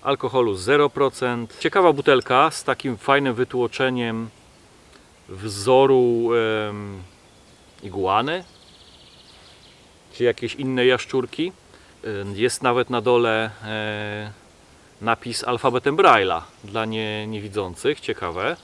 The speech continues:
Z tym się po raz pierwszy spotykam na butelce, a zwłaszcza na butelce piwa. No fajnie to wygląda, hipstersko, e, elegancko. E, pierwszy raz widzę to piwo. Twist to open, czyli nie trzeba otwieracza, aby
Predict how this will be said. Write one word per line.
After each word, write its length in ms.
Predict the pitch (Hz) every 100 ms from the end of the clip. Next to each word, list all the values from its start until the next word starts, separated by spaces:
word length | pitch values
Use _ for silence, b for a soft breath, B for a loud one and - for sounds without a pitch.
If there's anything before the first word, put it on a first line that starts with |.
| -
Z 80 | -
tym 120 | 104
się 120 | 127
po 100 | 120
raz 140 | 120 -
pierwszy 260 | 131 -
spotykam 540 | - 107 - 104 110 107 B B B B -
na 200 | 104 117
butelce, 680 | 117 - 107 95 - 107 139
a 120 | 113
zwłaszcza 380 | 104 104 110 -
na 100 | 110
butelce 420 | 101 107 101 110
piwa. 440 | - 95 92 104 151 - B B B B B B B B B B B B - - -
No 140 | 151
fajnie 340 | 196 247 196 156
to 120 | 147
wygląda, 800 | 135 123 165 160 147 143 143 139
hipstersko, 1000 | - 127 - 151 131 - 131 127 127 123 113 110
e, 200 | 113 113
elegancko. 1080 | 123 117 123 127 120 - 127 127 123 127 120 117
E, 20 |
pierwszy 340 | - 143 -
raz 200 | 135 127
widzę 300 | 117 120 127
to 120 | 113 113
piwo. 440 | 151 131 135 131 - B B B B - -
Twist 420 | - 165 - -
to 120 | - -
open, 500 | 131 - 95 85 80 -
czyli 280 | 120 117
nie 160 | 120 160
trzeba 500 | - 147 123 117 113
otwieracza, 580 | 135 123 120 113 117 110
aby 380 | 117 101 101 104